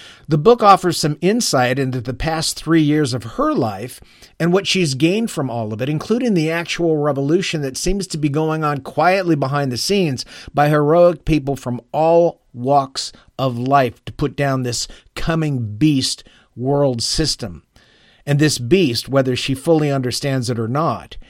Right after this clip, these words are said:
is the creation of the final human-led global government, which will in fact be ruled by Satan's spiritual son, Antichrist, after it divides into ten sections,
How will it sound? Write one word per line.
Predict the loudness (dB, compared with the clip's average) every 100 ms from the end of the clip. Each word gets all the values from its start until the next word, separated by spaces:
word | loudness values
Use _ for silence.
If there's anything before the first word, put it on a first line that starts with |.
| -20 _
is | -6 -6
the | -6
creation | -4 0 4 6 6 4 0 -4 -8 -14 -18 -8
of | -8
the | -6
final | -6 -2 -2 0 -2 -6 _
human-led | -4 2 4 4 0 -2 -2 2 2 0 -4 -14 _ -8
global | 2 4 6 6
government, | 6 4 2 -4 -6 _ _ _ _
which | -4 -2
will | 2 2 2
in |
fact | 0 2 2 0
be | -4
ruled | 0 4 4 4
by | 2
Satan's | 0 -2 -4 -6 -8
spiritual | -8 -6 -6 -6 -8
son, | -8 -4 -4 -4 -6
Antichrist, | -6 -6 -4 -4 -4 -6 -6 -8 -8
after | -6 -6 -4 -6
it | -4
divides | -6 -2 -2 -4 -6
into | -10 -10
ten | -8 -6
sections, | -6 -6 -6 -6 -6